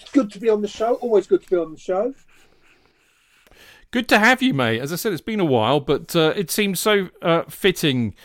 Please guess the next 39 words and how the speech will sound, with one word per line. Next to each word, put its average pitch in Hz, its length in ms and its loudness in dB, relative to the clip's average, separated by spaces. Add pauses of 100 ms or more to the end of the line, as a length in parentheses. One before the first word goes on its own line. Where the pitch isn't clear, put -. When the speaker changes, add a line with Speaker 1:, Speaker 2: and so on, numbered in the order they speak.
(480)
Speaker 2:
Uh, 147 240 0
I - 60 -4
mean, 151 180 0
you 160 80 0
know, 143 120 2
don't 156 240 -2
take 143 160 -2
this 127 140 -12
the 131 80 -8
wrong 131 160 -2
way, 131 140 2
all 127 100 0
the 127 120 0
other 123 320 0 (140)
fan 127 340 -2
casters, 107 420 -6
but 120 300 -4 (460)
I, 147 220 -4
I've 156 80 -4
had 185 160 -4
to 180 80 -2
look 170 260 0
at - 200 -2
the, 139 220 -6 (380)
the 151 220 -4
age 147 340 2
group 104 400 -6 (120)
that - 120 -6
I've 120 220 -6
got, - 480 -2 (100)
and, 123 200 -6
and 143 140 -4
I 135 60 -2
think 151 220 -6
Alex 151 360 0
summed 143 280 0
it 127 80 0
up 135 240 -2
perfectly 127 640 0